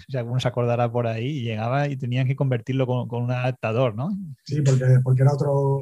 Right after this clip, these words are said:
Speaker 2: otro sistema de televisión, ¿no?
Speaker 1: Efectivamente. Bueno, cuéntanos un poco lo, lo de Plug and Play. Esa fue, si no me equivoco, tu experiencia más directa con Silicon Valley, ¿no?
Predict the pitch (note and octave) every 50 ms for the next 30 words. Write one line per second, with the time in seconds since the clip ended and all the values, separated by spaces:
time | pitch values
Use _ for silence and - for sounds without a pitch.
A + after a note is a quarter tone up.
0 | C#3 D3 C3+ C#3 C3+ C3 C3+ - - C#3 C3+ C3+ C3 B2+ B2+ B2 A#2+ - - C3+
1 | C3 B2+ A#2 A2+ A#2+ C3+ C#3+ D3 B2 - - - - _ _ _ _ _ _ _
2 | _ _ _ _ _ _ _ _ _ - - - - A#2 G#2 - A2+ A2+ A2 A2
3 | B2+ C3 A#2+ - - - - - - - - - _ - F3+ E3 D#3 D#3 D3 -
4 | F#3 F#3+ D#3 F3 F3 E3 F3 D#3 F3 E3+ D#3+ E3 D#3+ - D#3+ D#3+ D#3+ D#3+ D3+ C3+
5 | C3 C#3+ D3+ C#3+ D3+ C#3 A#2+ A2+ G#2+ C3 C3+ D#3 F#3+ - _ _ _ _ _ _
6 | _ _ _ - - - - _ - - D3+ D3+ - D#3 D3 - D3+ C#3+ C#3 C#3+
7 | C#3+ C#3 C#3 C#3+ D#3 D3+ D3+ C#3 B2 A2+ - B2+ A#2 B2 C3 - D3+ C#3 C#3 C#3+
8 | B2 B2 C3+ C3 C3+ C3 C3 - D3 C#3 B2+ C#3 B2+ B2 A#2+ A#2 A#2+ A2+ - C3
9 | B2+ C3+ C3+ C3 A#2 A2+ A#2+ B2 A#2 F#2 F#2+ F#2+ C3 G3+ -